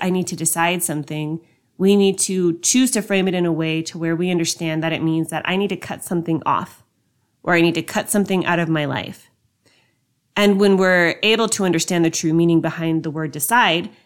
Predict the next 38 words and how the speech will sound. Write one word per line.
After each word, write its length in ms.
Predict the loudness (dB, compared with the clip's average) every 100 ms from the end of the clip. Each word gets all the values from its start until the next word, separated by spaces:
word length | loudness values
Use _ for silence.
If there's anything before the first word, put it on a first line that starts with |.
| _ _
then 260 | 2 4 4
we're 140 | 2
better 320 | 2 2 2 2
able 240 | 2 0
to 160 | -2 -2
understand 500 | -2 -4 -2 -2 0
what 140 | 0
it 100 | 0
means 400 | 2 4 4 2
to 120 | 0
actually 380 | 0 0 0 0
make 220 | 0 0
a 40 | -2
decision 380 | -4 -2 -2 -2
in 100 | -2
the 60 |
first 320 | -4 -4 -4
place. 480 | -8 -16 -14 -14 -14 _ _ _ _ _ _ _ _ _ -2
This 140 | 0
goes 200 | 2 0
along 500 | 2 4 4 4 2
with, 340 | 2 0 -4 _ _ _ _ _ _ _ _ -6
with 160 | -2
my 220 | 2 2 2
practice 500 | 0 0 0 -2 -2
of 120 | 0
going 320 | 2 4 4
all 140 | 2
in 160 | 2 2
on 160 | 2 -2
something. 500 | -6 -10 -10 -10 -12 _ _ _ _ _ 0
I 100 | 4
know 180 | 4 4
that 180 | 2
when 160 | 2 2
I 80 | 2
decide 480 | 0 0 2 2 2
something, 600 | 0 0 -2 -2 -2